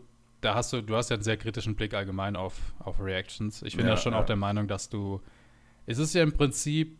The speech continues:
Speaker 1: kannst du eine Reaction ja auch mit einem Let's Play vergleichen, finde ich. So, du, du konsumierst ein Video und kommentierst es. Und die Leute wollen vielleicht einfach deine Meinung zu einem Video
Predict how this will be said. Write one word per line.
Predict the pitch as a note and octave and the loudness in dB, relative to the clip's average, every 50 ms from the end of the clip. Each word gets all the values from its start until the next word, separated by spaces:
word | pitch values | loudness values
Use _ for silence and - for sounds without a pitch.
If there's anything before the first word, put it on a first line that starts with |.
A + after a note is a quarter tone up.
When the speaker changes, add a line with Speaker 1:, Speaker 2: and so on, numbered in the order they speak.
| - - | -16 -8
Speaker 1:
kannst | - - B2 F3+ - - | -2 -2 0 0 0 0
du | C3 | 0
eine | B2 A2+ A2 | 2 2 2
Reaction | A2 A2+ B2+ C3 - - C#3 C3 | 2 0 0 -2 -2 -2 0 0
ja | B2+ C3 | 2 2
auch | A2+ A#2+ | 2 2
mit | A#2+ C3 - B2 | 2 2 0 0
einem | A2+ A2+ | 0 2
Let's | A2+ A2+ - - | 0 0 -2 -4
Play | - A2+ G#2 A2+ G#2+ | -4 -2 0 0 0
vergleichen, | - A2+ - - F#2 F2 F2 F2 - - F2 | -2 -4 -6 -4 -4 -4 -4 -6 -6 -10 -10
finde | - - F#2 F#2 F2+ F2 | -8 -8 -6 -6 -6 -6
ich. | F2+ - - - - - - - - | -8 -10 -10 -10 -10 -10 -10 -12 -14
So, | - - G#2 F#2+ G2 F#2+ | -12 -8 -6 -4 -4 -4
du, | F#2 G#2 G2 G2+ G2 | -4 -4 -4 -4 -4
du | G2 G#2+ G#2 G#2+ G#2+ G2 - | -2 -4 -4 -4 -6 -4 0
konsumierst | - B2 A#2 A2+ - A2+ A2+ B2 C3+ D3 C#3 - | 2 2 2 2 2 2 4 4 4 4 2 0
ein | C#3 A#2 G#2+ | -2 0 2
Video | B2 C3+ C3 C3 C3 B2+ | 2 2 2 2 2 2
und | A#2 A2+ | 2 0
kommentierst | - - A2+ A2 G#2+ G#2 - B2+ B2+ C3 - - - | 2 2 2 2 2 0 0 0 0 0 0 -4 -6
es. | F#2+ F2+ - - - - - - _ _ - - - | -8 -8 -8 -10 -14 -18 -20 -20 _ _ -20 -18 -8
Und | - G#2 G2+ A2 | -6 -4 -2 -2
die | A2 | 0
Leute | G#2 G#2+ A2+ B2 C#3 C#3 - C3+ C3 B2 B2 B2 B2 - - - - - - - | 2 4 6 6 4 4 2 2 2 2 2 0 -2 -6 -12 -20 -20 -20 -20 -10
wollen | G#2+ G2+ G#2+ A#2+ B2 B2 A#2+ | -4 0 2 2 2 2 0
vielleicht | A2+ - A2 G#2+ G#2+ G#2+ | -2 -2 0 0 0 0
einfach | - A2+ A2 A2 A2 | -2 -2 -2 -2 -2
deine | G2+ G#2 G2+ G#2 G2 | 0 0 -2 -2 0
Meinung | F#2+ G2 G#2+ A#2 B2 B2+ A#2+ A2+ G#2+ | 0 0 0 0 0 0 -2 -4 -4
zu | - B2 | -6 -6
einem | A2 G#2+ G#2+ G2+ G#2 | -4 -4 -4 -4 -4
Video | A2 A2 A2 A2 A2 A2 G#2+ G#2+ A2 - | -4 -4 -4 -2 -2 -2 0 -2 -2 -4